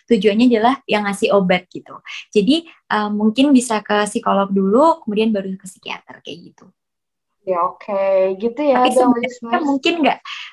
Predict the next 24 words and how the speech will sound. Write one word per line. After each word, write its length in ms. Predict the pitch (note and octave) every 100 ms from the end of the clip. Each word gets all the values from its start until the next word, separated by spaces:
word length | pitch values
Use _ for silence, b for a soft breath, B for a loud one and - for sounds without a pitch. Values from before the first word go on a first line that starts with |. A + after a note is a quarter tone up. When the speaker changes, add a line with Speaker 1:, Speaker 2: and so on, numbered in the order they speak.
| B A3+
Speaker 1:
eh, 200 | A3 A3
nggak 320 | A3 G#3 G3+
ada 300 | G3 G#3+ G3
yang 240 | G3+ G3 G3+ G3
harus 340 | - A3+ A3+ A3+ -
khusus 320 | G#3+ G#3+ A#3+ -
gitu, 200 | F3+ F#3
nggak 280 | G#3+ F#3+ - D#3
ada 140 | D#3 -
sih. 240 | - - - _ _ _ _ _ _ -
Speaker 2:
Oh, 240 | G3 G3
gitu. 440 | F#3 F#3 F#3 F3+ F3
Berarti 500 | F3 F3+ B3+ A#3+ G#3+
ya 200 | F#3+ F#3+
kalau 240 | F#3+ F#3 F#3
misalnya 440 | F#3+ G3+ F#3 F#3
mau 220 | F#3+ F#3 F#3+
langsung 360 | F#3+ G3+ G3+ G3
ke 80 | G3+
psikiater, 560 | G#3 - F#3 F#3 C#4 D4
is 120 | A#3+
okay 260 | A3 G#3+ B3+
ya, 120 | G#3
Kak? 220 | G3+ F3+